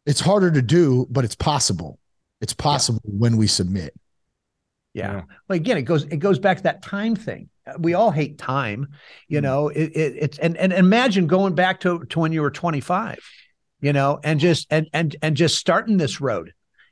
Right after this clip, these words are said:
Speaker 2: you know, I, I mean, my God, I, I, to be honest with you, I don't know if I could do it again. I, I, I just
Speaker 1: Well
Speaker 2: don't know if I could do it again.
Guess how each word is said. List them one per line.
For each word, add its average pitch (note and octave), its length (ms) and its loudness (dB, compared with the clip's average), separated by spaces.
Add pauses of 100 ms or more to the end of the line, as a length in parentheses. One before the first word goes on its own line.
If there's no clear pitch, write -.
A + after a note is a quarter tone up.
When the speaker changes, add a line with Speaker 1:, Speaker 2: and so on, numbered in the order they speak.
Speaker 2:
you D#3 140 0
know, C#3 460 2
I, D3 180 0
I D3+ 160 0
mean, D3 400 -2 (160)
my C3 280 -6 (180)
God, G3 500 4
I, C#3+ 180 -4
I, C3+ 120 -8 (600)
to F3 100 0
be D#3+ 140 2
honest A#3+ 300 4
with C#4+ 100 2
you, D4 140 2
I E3 100 0
don't A3 220 4
know F#3+ 180 4
if G3 120 0
I G#3 120 2
could F3+ 200 -2
do A#3 200 2
it B3 60 0
again. G#2+ 420 -6 (840)
I, D3 100 0 (100)
I, E3 200 -4
I E3 120 0
just F#3+ 240 4
Speaker 1:
Well A3 120 4
Speaker 2:
don't G#3+ 100 4
know G#3+ 140 4
if G#3 100 0
I G3+ 140 2
could F#3 160 0
do A3 220 2
it D4 80 4
again. B2+ 300 -4